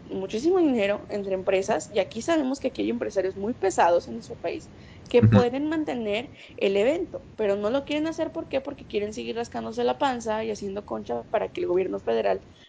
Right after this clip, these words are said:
Speaker 1: derroche
Speaker 2: Porque
Speaker 1: por año treinta y tres millones de dólares.
Speaker 2: Porque es el llamado comunismo para ricos, Carla, o sea, socializamos todas las pérdidas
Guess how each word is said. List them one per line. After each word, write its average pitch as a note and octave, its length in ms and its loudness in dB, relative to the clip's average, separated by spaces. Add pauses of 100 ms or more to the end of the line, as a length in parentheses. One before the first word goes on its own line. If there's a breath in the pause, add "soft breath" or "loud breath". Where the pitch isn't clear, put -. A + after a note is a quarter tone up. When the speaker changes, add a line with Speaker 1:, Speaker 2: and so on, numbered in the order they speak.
Speaker 1:
derroche G3+ 260 10
Speaker 2:
Porque A2 240 12
Speaker 1:
por A#2 120 -2
año F#3+ 240 -6
treinta G3+ 240 -6
y - 20 -2
tres F#3+ 160 -6
millones F3 320 -8
de F3+ 80 -8
dólares. - 420 -8 (120)
Speaker 2:
Porque B2+ 240 10
es D#3 60 12
el F#3 120 12
llamado D3+ 420 10
comunismo C3 520 8
para A2+ 220 6
ricos, B2 360 2
Carla, G2+ 280 -4
o G2 40 -10
sea, G#2 280 0 (240 soft breath)
socializamos A#2 720 4
todas D#3 160 4
las D#3 140 2
pérdidas D3+ 680 4